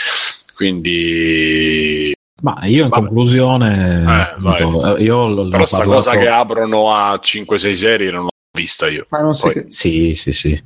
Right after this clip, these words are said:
Speaker 3: In che
Speaker 2: Cioè,
Speaker 3: senso
Speaker 2: non
Speaker 3: apro?
Speaker 2: cinque, sei, eh, hanno, in teoria dicevano in quello Beyo-, Beyond, eh,
Speaker 3: Good and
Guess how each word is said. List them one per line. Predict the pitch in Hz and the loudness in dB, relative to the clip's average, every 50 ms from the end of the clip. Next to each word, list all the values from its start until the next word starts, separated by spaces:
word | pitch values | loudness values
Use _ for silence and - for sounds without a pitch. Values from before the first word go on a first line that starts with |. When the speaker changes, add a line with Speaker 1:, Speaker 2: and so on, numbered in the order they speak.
| - - | -6 -4
Speaker 3:
In | 156 139 | -2 -2
che | 131 147 | 0 0
Speaker 2:
Cioè, | 143 - - | 0 0 0
Speaker 3:
senso | 85 82 78 | 0 0 0
Speaker 2:
non | 110 120 | 0 0
Speaker 3:
apro? | 131 - | 0 0
Speaker 2:
cinque, | 107 92 - 95 87 | 0 0 0 -2 -2
sei, | - - 104 98 87 80 80 76 80 85 | 0 0 0 2 2 0 0 0 0 2
eh, | 82 82 82 78 | 2 2 2 0
hanno, | - 90 92 92 92 90 87 85 85 85 85 85 85 82 | 0 2 2 2 2 2 2 2 2 2 2 2 2 2
in | 95 95 | 2 2
teoria | 90 - 101 101 113 117 113 101 92 | 2 2 2 2 2 2 2 0 0
dicevano | 82 85 85 - 92 90 87 87 85 85 82 85 | -2 -2 -2 -2 -2 -2 -2 0 0 0 2 2
in | 82 80 | 0 0
quello | - 95 90 87 | 0 0 0 0
Beyo-, | 80 87 85 85 87 90 90 - | 0 2 2 2 2 2 0 0
Beyond, | 92 90 87 87 87 92 95 98 98 95 92 | 0 2 2 2 2 4 4 4 4 4 2
eh, | 95 92 90 87 87 87 85 85 82 80 80 80 82 - - - - - - - - 156 | 2 2 2 2 2 2 2 0 0 0 0 -2 -2 -4 -6 -10 -14 -12 -12 -8 -4 -2
Speaker 3:
Good | 139 139 131 131 | 0 2 2 2
and | 131 127 127 123 123 120 123 - | 2 2 2 2 0 -2 -2 -2